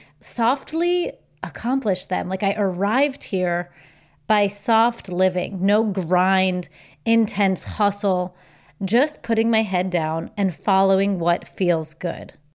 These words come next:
And I think it speaks volumes about intentionality and revisiting that intentionality a million times over. That journal that I wrote in,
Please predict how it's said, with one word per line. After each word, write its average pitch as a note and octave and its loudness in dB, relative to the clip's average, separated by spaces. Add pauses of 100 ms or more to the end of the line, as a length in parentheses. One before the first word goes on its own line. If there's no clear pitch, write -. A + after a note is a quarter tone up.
(260)
And B3 6
I A#3+ 6
think B3 -2
it C4 2
speaks - -4
volumes G3+ 4
about F3+ 2 (280)
intentionality G#3+ 0 (580)
and G3+ 2
revisiting G3+ 2
that F#3+ 2
intentionality F3 -2
a G3 0
million F3+ 2
times E3+ -2
over. D3+ -6 (560)
That A3 4
journal G3+ 4
that F#3 2
I F#3 2
wrote F#3 0
in, F3 0